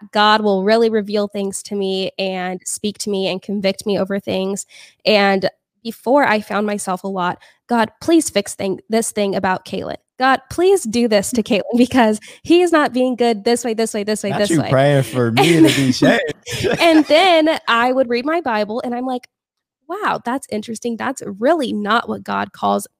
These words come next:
Speaker 1: me to do as a wife, to not nitpick every single thing that I feel like my husband's doing wrong." And I, and I feel like I really felt my, our shift in marriage from my perspective, changed when I just started praying for myself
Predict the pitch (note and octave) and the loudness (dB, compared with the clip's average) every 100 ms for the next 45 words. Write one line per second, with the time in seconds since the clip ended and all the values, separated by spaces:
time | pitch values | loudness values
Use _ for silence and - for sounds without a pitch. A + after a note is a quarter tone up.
0 | _ A#2 C4 - F#3+ F#2 G2+ - - G2+ | _ -4 -4 -4 -6 -2 -2 -4 -4 -2
1 | G2+ - - A2 G2 - - G#3+ G#3+ - | -2 -4 -8 -4 -2 -2 -2 -2 -4 -4
2 | G3+ - G#3 G#3+ A3 - G3 F#3+ G#3 G3+ | -6 -2 -2 0 -4 -4 -6 -4 -4 -4
3 | G3+ F#3+ - G3+ G#3 G#3 G3+ G3+ G#3+ - | -6 -6 -6 -6 -6 -4 -4 -4 -4 -4
4 | G#3 G3+ G3 G3+ A3 - - - - G#3+ | -4 -2 0 2 0 -2 -14 -8 0 2
5 | G#3 G3+ _ A3+ G#3 G#3+ A#3+ A#3 G#3 - | 2 -2 _ -2 -2 0 4 4 2 0
6 | G#3 G3+ G#3+ B3 B3+ - G3 A3 - - | 0 2 2 2 0 -2 2 2 0 -10
7 | _ - G3+ G3+ G#3 - A3+ A3 - A#3+ | _ -6 -2 0 0 2 2 2 0 0
8 | - A3+ A3 G3+ G#3 A3 G#3+ - _ _ | -2 -4 -4 -2 -2 -2 -6 -14 _ _
9 | _ - G#3+ G3 G#3+ B3 B3+ - C4+ C4+ | _ -4 0 0 0 2 0 0 -2 0
10 | C#4 C4 - _ - - A#3+ A3+ G3+ G#3+ | -2 -2 -14 _ -12 0 2 2 0 -2
11 | - G#3 G#3 A#3 - G#3+ G#3+ - - G3 | 0 -2 0 -4 -4 -2 -4 -6 -10 -8
12 | G3+ G#3 F#3 G3+ - F#3 | -6 -6 -6 -6 -4 -6